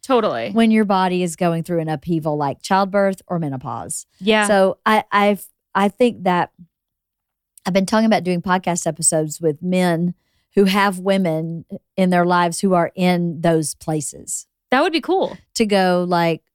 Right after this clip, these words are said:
Speaker 2: what's going on at your house?
Speaker 1: Right. <laughs>
Speaker 2: You know, 'cause I have to, I have hot flashes at night when I sleep. And I
Speaker 1: Mm-hmm.
Speaker 2: get, like, legitimately, like, have to change my clothes.
Speaker 1: Yep, yep.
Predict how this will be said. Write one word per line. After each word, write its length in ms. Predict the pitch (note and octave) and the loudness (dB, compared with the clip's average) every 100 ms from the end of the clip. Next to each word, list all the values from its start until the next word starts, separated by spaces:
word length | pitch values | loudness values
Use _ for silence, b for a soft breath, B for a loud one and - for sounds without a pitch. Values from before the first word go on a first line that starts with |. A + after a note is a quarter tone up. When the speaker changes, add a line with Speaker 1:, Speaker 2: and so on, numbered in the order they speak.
| _ - | _ -2
Speaker 2:
what's 220 | G3+ G#3 | 0 0
going 180 | A3 G3+ | 0 0
on 60 | F3+ | 0
at 60 | |
your 140 | F3+ G#3 | 0 2
house? 500 | D#3 D#2+ E3 - _ - | 0 -4 -10 -14 _ -4
Speaker 1:
Right. 400 | G#3 A#3 G3+ A#3 | 0 0 0 -2
<laughs> 280 | A3+ D4+ D#4 | 2 0 2
Speaker 2:
You 140 | G#3 | 2
know, 240 | G3+ G3+ | 4 2
'cause 340 | G#3 A3+ G3+ F3+ _ | 2 0 0 -4 _
I 160 | G#3+ A#3 | 0 0
have 380 | B3 A3 G3+ - | 0 -2 -4 -4
to, 360 | F#3 E3+ F3 - _ _ _ _ _ _ _ _ _ _ _ _ _ _ _ | -2 -2 -4 -12 _ _ _ _ _ _ _ _ _ _ _ _ _ _ _
I 80 | G3+ | 2
have 120 | F#3 | 2
hot 200 | F3+ - | 0 -2
flashes 360 | F#3+ F3+ E3+ E3 | -2 -2 -4 -4
at 100 | - | -2
night 180 | E3 | -2
when 80 | - | -2
I 80 | D#3+ | -4
sleep. 380 | - D#3+ E3+ - _ _ | -4 -4 -4 -6 _ _
And 120 | A#3+ | 2
I 60 | B3 | 4
Speaker 1:
Mm-hmm. 80 | A3+ | 2
Speaker 2:
get, 200 | F3 F3+ | 0 0
like, 220 | E3 - _ _ _ _ - | -4 -4 _ _ _ _ -4
legitimately, 880 | G3+ G3+ G3 E3+ F#3+ F#3 E3+ F#3+ F#3 | 0 2 2 2 0 0 -4 -2 0
like, 200 | E3 E3 | 0 0
have 180 | F3+ - | -4 -4
to 60 | |
change 220 | D#3 E3 D3+ | -6 -6 -6
my 100 | C#3 | -8
clothes. 320 | - - - | -10 -14 -4
Speaker 1:
Yep, 280 | G#3 G3+ - | -2 -2 -4
yep. 220 | F#3+ - | -6 -6